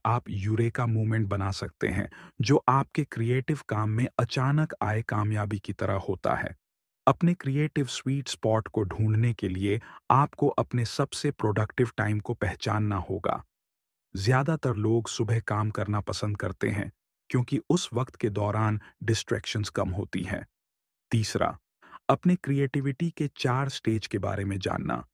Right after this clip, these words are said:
आपको कुछ कमाल बनाने के लिए इन सभी से गुजरना होगा। ये स्टेज प्रिपरेशन, इंक्यूबेशन, इल्यूमिनेशन और वेरिफिकेशन है। चौथा, आपने क्रिएटिव काम के साथ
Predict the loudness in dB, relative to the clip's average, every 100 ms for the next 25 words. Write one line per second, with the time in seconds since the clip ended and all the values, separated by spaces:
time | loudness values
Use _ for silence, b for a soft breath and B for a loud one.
0 | _ _ 2 4 4 0 -2 -2 -4 -2
1 | -2 0 0 0 0 -2 -2 -4 -2 -2
2 | 2 2 2 0 0 0 0 -2 0 -2
3 | 0 -2 -2 0 0 0 _ _ _ -2
4 | -2 0 0 2 0 -4 B _ -2 0
5 | 0 0 0 0 -2 -8 _ 0 0 0
6 | 0 2 2 0 0 -2 _ _ 2 2
7 | 0 0 0 0 0 -2 -4 _ _ 2
8 | 4 0 -2 -4 -4 -2 -2 -4 -4 -6
9 | -8 _ _ _ _ _ _ 2 2 2
10 | -2 -6 -8 _ _ _ 2 4 0 -2
11 | -2 0 0 -2 -2 -4 -4 -2 -4 -2
12 | -2